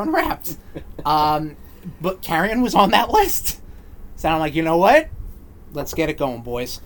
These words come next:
Speaker 1: Carrion, you play as, like, the Thing. You play as, like, a th-, big blobby thing monster. And
Speaker 2: It's fun, though.
Speaker 1: it is fun. It definitely wears thin after a while.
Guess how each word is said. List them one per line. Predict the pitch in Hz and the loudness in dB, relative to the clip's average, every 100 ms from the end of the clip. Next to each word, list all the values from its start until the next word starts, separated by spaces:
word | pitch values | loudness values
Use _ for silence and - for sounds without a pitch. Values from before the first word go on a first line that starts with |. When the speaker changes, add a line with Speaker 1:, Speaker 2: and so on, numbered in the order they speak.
| - - - - | -18 -16 -16 -16
Speaker 1:
Carrion, | - 185 202 220 214 220 214 | -4 0 0 0 -2 -4 -6
you | 180 | -8
play | - 175 170 165 | -4 0 0 0
as, | 156 151 139 | -2 -2 -4
like, | 139 135 135 - 151 | -2 0 -2 -6 -10
the | |
Thing. | 147 131 - | -10 -10 -14
You | 120 | -10
play | 156 | -6
as, | 151 | -4
like, | 156 147 | -6 -8
a | |
th-, | - 147 127 | -10 -10 -8
big | 135 131 - | -10 -10 -10
blobby | 131 131 127 123 | -2 -2 -4 -10
thing | 139 127 | -10 -8
monster. | 120 95 - 95 - - - - - - | -10 -10 -14 -16 -18 -18 -18 -18 -20 -8
And | 143 139 139 | -4 0 0
Speaker 2:
It's | 139 | -2
fun, | 139 151 135 | -2 0 0
though. | 104 95 - - | -4 -10 -10 -4
Speaker 1:
it | 226 | -2
is | 294 320 - | 0 0 0
fun. | - 330 349 165 135 147 175 - - - - - - | -4 0 2 2 0 -4 -8 -10 -16 -16 -10 -8 -4
It | - | -2
definitely | 196 214 254 240 226 208 | 0 0 -4 -6 -8 -8
wears | 151 139 147 156 151 139 - - - | -6 -4 -2 -2 -2 -6 -10 -12 -8
thin | 135 113 110 - - - - - - - | -8 -8 -12 -14 -14 -16 -18 -18 -16 -6
after | 135 127 - 131 | -4 -4 -4 -6
a | 127 | -6
while. | 120 113 - - | -4 -4 -6 -10